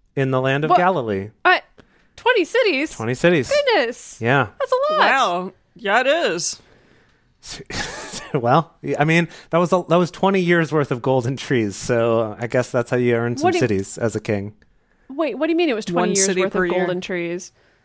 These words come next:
Speaker 1: Well, he wa-, he took him twenty years to build both those buildings.
Speaker 2: Oh, did it?
Speaker 1: That's what we, it li-, literally just,
Speaker 3: Yeah.
Speaker 1: it just said that. It's at the end of twenty years in which Solomon had built the two houses.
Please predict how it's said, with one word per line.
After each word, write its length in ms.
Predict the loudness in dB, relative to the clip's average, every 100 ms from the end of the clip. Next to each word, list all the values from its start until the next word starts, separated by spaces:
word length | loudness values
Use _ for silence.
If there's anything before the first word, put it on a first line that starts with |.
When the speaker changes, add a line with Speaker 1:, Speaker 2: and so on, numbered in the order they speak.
| _ _ _ _
Speaker 1:
Well, 140 | -4 0
he 120 | 2
wa-, 140 | 2
he 160 | 2 0
took 180 | 0 0
him 80 |
twenty 260 | 0 0 2
years 220 | 2 2
to 80 | -2
build 220 | 0 0
both 220 | 2 0 0
those 180 | -2
buildings. 800 | 2 2 2 -2 -8 -12 -12 -14 _ _ _ _ _ _ -12
Speaker 2:
Oh, 40 |
did 200 | -8 -6
it? 180 | -6 -10 _ _ _
Speaker 1:
That's 180 | -4 -2
what 100 | -2
we, 120 | -2 -6
it 200 | -8 -6
li-, 180 | -6 -6 -6
literally 380 | -2 0 2 0
just, 280 | 0 2 4
Speaker 3:
Yeah. 260 | 4 2
Speaker 1:
it 40 | 0
just 220 | -2 -2
said 200 | -2 2
that. 300 | 0 0 -6
It's 140 | -6 0
at 180 | 0
the 100 | 2
end 120 | 2 2
of 100 | 0
twenty 280 | -2 0
years 280 | 2 2 0
in 120 | -2
which 120 | -2 -2
Solomon 440 | 2 2 2 0
had 180 | -2 0
built 180 | 0 0
the 80 |
two 200 | -2 0
houses. 680 | 2 2 0 -4 -8 -10 -14